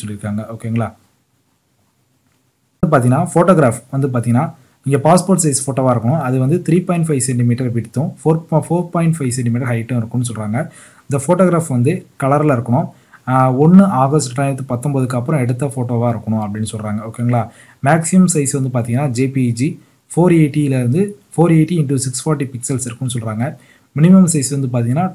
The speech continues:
டூ ஃபார்ட்டி into த்ரீ டுவெண்ட்டி பிக்சல்ஸ் இருக்கும்னு சொல்றாங்க. இந்த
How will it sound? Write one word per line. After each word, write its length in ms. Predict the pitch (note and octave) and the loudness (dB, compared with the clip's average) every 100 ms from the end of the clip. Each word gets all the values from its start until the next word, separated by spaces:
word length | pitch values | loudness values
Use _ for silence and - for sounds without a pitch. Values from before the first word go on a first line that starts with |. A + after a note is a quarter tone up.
| - | -2
டூ 160 | F3 E3 | -2 0
ஃபார்ட்டி 140 | D3+ | -2
into 240 | D3+ B2+ C3+ | 0 -2 -2
த்ரீ 160 | - D3+ | -2 -2
டுவெண்ட்டி 300 | D3+ B2+ - | -2 -4 -6
பிக்சல்ஸ் 340 | A#2 - B2 | -6 -4 -4
இருக்கும்னு 300 | A#2+ - B2 | -6 -8 -8
சொல்றாங்க. 400 | A2+ G#2+ G#2 A2 - - - - - | -6 -6 -4 -4 -8 -20 -20 -20 -8
இந்த 460 | C#3+ D3 D3 D3 C#3+ | -2 4 4 6 4